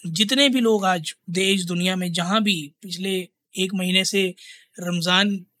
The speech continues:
रखे, रमज़ान के रोज़े रखे हुए थे और आज ईद सेलिब्रेट कर रहे हैं, मैं उनसे सिर्फ एक ही चीज़ कहना चाहूँगा,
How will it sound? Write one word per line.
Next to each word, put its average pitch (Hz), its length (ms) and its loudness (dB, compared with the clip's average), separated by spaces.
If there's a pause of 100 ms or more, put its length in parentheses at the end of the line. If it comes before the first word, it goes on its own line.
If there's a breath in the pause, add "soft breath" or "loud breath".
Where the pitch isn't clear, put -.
(260)
रखे, 185 340 -4
रमज़ान 185 600 0
के 196 60 2
रोज़े 185 260 0
रखे 196 300 -4
हुए 190 180 -2
थे 196 140 -8
और 185 140 -2
आज 185 360 0 (280)
ईद 202 120 6
सेलिब्रेट 190 480 -4
कर 190 100 -6
रहे 202 120 -2
हैं, 214 60 0
मैं 208 80 0
उनसे 214 180 -2
सिर्फ 240 300 -4
एक 220 140 0
ही 214 80 -2
चीज़ 208 200 -2
कहना 190 200 -4
चाहूँगा, 190 360 -2